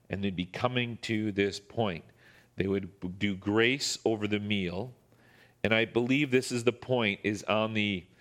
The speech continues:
apra <laughs> bread part of the meal, that this would have occurred. Because, and I'll tell you why. So they would have had,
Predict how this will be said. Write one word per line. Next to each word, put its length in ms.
apra 460
<laughs> 100
bread 480
part 280
of 80
the 80
meal, 400
that 440
this 460
would 180
have 140
occurred. 640
Because, 320
and 80
I'll 80
tell 220
you 120
why. 280
So 160
they 80
would 140
have 100
had, 240